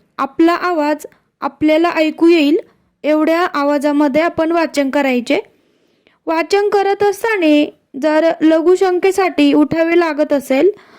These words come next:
तर आपण हातपाय स्वच्छ धुवून गोमूत्र आपल्या अंगावर शिंपडून मगच पुन्हा वाचनास सुरुवात करावी.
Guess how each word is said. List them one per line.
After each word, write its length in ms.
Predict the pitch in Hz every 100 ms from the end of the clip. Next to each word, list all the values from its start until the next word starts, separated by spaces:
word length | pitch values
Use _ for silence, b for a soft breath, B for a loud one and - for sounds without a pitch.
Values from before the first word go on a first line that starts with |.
| b b _ -
तर 280 | 311 311 320
आपण 500 | 320 294 330 330 339
हातपाय 420 | 330 330 349 349
स्वच्छ 380 | 370 330 - 381
धुवून 760 | 330 392 302 294 415 - 254
गोमूत्र 600 | 302 311 349 359 285 285 - -
आपल्या 340 | - 285 294
अंगावर 420 | 294 294 302 320
शिंपडून 480 | 330 381 339 302 302 415 b b b b
मगच 500 | 311 359 320 311 320 - -
पुन्हा 260 | 311 302
वाचनास 520 | 311 320 - 277 294 - -
सुरुवात 460 | - 311 294 285 -
करावी. 380 | 302 262 247